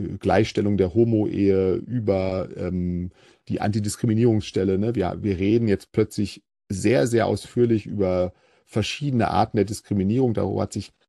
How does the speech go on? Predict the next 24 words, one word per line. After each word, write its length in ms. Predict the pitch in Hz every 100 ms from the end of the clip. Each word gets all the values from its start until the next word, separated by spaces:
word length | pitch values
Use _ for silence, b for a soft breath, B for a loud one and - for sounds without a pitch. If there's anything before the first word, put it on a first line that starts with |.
| _
keiner 380 | - 135 185 175
Gedanken 360 | 127 98 123 -
gemacht 260 | 90 -
in 60 | 92
den 80 | 87
neunziger 360 | 85 87 95
Jahren, 220 | 90 104
vielleicht 240 | 110 98 -
ein 80 | 95
paar 220 | 120 131
Akademiker, 500 | 110 95 107 101 92
es 140 | -
war 80 | 92
keine 260 | - 135 117
öffentliche 400 | - 95 87 87
Diskussion, 640 | 87 - 87 87 90 127
das 140 | -
hat 160 | - -
man 240 | 90 92 - _
einfach 240 | 101 95 92
so 120 | -
am 140 | 90
Rande 400 | 80 82 113 117
irgendwie 760 | - 95 98 87 92 92 92